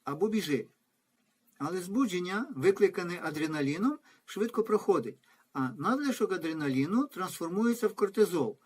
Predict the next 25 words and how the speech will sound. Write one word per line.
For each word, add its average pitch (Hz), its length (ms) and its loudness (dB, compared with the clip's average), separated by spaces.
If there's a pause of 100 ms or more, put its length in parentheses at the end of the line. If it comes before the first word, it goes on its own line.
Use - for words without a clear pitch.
(300)
і 254 120 2
викликає 196 580 2
стрес, 254 440 -2
який 190 280 -2
може 240 300 0
залишатися 170 580 0
довгий 139 400 -2
час. - 340 -14 (1040)
І 156 80 -4
якщо 202 300 0
фактори 233 440 -2
збудження 190 680 0
йдуть 170 300 0
дуже 214 260 2
часто 202 380 0
один 175 280 2
за 135 140 0
одним, 151 460 4 (280)
то 202 120 6
рівень 226 280 4
кортизолу 220 640 0
підвищується 190 760 2
через 220 340 0
ефект - 300 -4
накопичення. 175 680 0